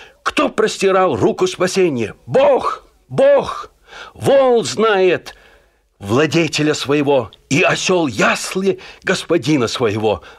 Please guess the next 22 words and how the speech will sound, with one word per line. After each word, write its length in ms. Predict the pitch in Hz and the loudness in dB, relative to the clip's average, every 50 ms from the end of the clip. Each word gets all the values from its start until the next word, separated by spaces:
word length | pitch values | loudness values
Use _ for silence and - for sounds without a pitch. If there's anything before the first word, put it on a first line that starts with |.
| _ | _
а 100 | - 120 | -6 -4
народ 480 | 135 135 127 120 - 180 185 - - - | 0 0 0 2 2 0 0 0 -4 -4
мой 300 | 139 156 151 143 127 123 - - - - | -2 0 0 0 0 -4 -8 -18 -8 -4
не 140 | 123 135 | -4 -2
знает 460 | 123 123 147 147 143 139 120 - - 127 | -2 -2 -2 -2 -2 -2 -2 -4 -4 -4
меня, 480 | 123 123 135 143 131 113 92 - - _ _ - - - - - | -2 0 0 0 0 -2 -2 -6 -10 _ _ -20 -20 -20 -16 -6
народ 400 | 110 123 131 139 147 131 - - | -2 -2 0 0 0 -2 -4 -6
мой 260 | 120 135 135 131 131 - - - | -4 -2 -2 -2 -4 -8 -16 -12
не 320 | 104 98 113 139 165 151 | -8 -4 -2 0 0 0
разумеет. 760 | 127 110 107 98 113 98 101 95 92 80 69 64 - - - - _ _ _ _ _ _ _ - | 0 -2 -4 -4 -4 -2 -2 -2 -2 -2 -4 -8 -14 -16 -18 -20 _ _ _ _ _ _ _ -6
Это 200 | 165 156 - 107 | -4 -4 -4 -4
говорит 320 | 104 117 110 123 127 117 | -4 -2 -2 -2 -4 -4
Господь. 600 | - 143 - - - - 190 151 - - - - _ _ - _ _ _ _ _ - | -4 -6 -6 -6 -6 -4 -4 -4 -4 -6 -12 -18 _ _ -20 _ _ _ _ _ -10
«Всякий 640 | - - - - 214 254 254 254 - - 214 233 196 | -8 -6 -2 0 0 0 0 -2 -4 -4 -2 -2 -2
день 640 | 147 139 262 269 277 262 240 208 156 120 98 - _ - - _ _ _ _ _ _ - | -2 -2 0 2 2 2 2 0 0 -2 -4 -8 _ -20 -20 _ _ _ _ _ _ -4
простирал 680 | 127 139 131 - - - 143 135 147 147 139 127 123 | -4 -4 -4 -4 -4 -4 -2 0 0 0 0 0 -2
я 380 | 120 110 131 123 120 110 98 - _ _ - | -2 0 0 0 0 0 -4 -8 _ _ -16
руки 460 | - - 117 156 185 135 - - 123 110 | -8 -4 0 0 0 0 -2 -6 -6 -4
мои 360 | 98 101 101 95 90 85 73 _ _ - _ _ _ _ _ | -2 -2 -2 -2 -4 -4 -6 _ _ -20 _ _ _ _ _
к 120 | - - | -14 -8
народу 640 | 98 101 120 131 143 147 127 110 101 107 98 - - - - _ - | -4 -2 0 2 2 2 0 0 0 -2 -2 -4 -4 -12 -20 _ -8
непокорному, 1000 | 98 98 95 - 90 - - 147 160 156 143 131 127 110 98 98 92 85 - | -8 -8 -4 -4 -6 -4 0 0 2 2 2 0 0 -2 0 -2 -4 -4 -6